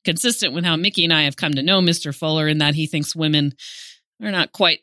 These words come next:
of the same value or status as men. He's been known to knock on doors, and when a woman answers, he asks to, quote,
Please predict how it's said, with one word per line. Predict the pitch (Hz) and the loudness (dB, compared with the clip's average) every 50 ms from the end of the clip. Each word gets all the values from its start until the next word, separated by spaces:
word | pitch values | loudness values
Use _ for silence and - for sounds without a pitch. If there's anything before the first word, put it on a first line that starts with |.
| _ _ - | _ _ -2
of | 175 180 | -2 0
the | 175 175 | 0 -2
same | - - 180 160 151 147 151 | -2 0 0 2 2 0 2
value | 185 196 196 190 190 185 180 175 | 2 2 4 4 4 6 4 4
or | 160 139 | 2 2
status | - - - 143 139 139 143 139 - - | 0 0 0 0 0 0 0 -2 -2 -4
as | 131 127 135 | -6 -6 -2
men. | 156 170 170 165 160 160 156 156 160 | 0 2 4 4 4 4 4 2 2
He's | 156 - 196 170 160 | 0 -2 -4 -4 -4
been | - 156 156 156 | -2 -2 0 2
known | 151 151 147 147 147 143 | 2 4 4 2 2 2
to | - - 160 147 139 135 135 131 | 0 -2 -2 -2 -4 -2 -2 -2
knock | 131 127 131 135 170 - - | -2 -2 -2 -4 -6 -4 -2
on | 202 185 185 175 170 | -2 0 0 0 0
doors, | 185 214 262 247 151 135 160 190 180 | 0 0 0 0 0 0 0 0 0
and | 165 160 165 | 0 0 2
when | 160 165 | 2 2
a | 170 165 | 2 2
woman | 165 202 247 247 196 175 - | 2 2 2 2 2 0 0
answers, | - - 151 151 147 - 185 180 185 190 185 - - | 0 0 0 0 0 -2 -4 -4 -2 -2 -2 -4 -6
he | - - 202 196 202 196 202 196 185 | -6 -6 -6 -4 -2 -2 -2 -2 -4
asks | - - 165 170 180 - - - - | -4 -4 -4 -4 -4 -6 -6 -8 -6
to, | - 202 185 185 180 | -6 -4 -4 -4 -4
quote, | - - 202 208 196 - | -4 -4 -4 -4 -4 -4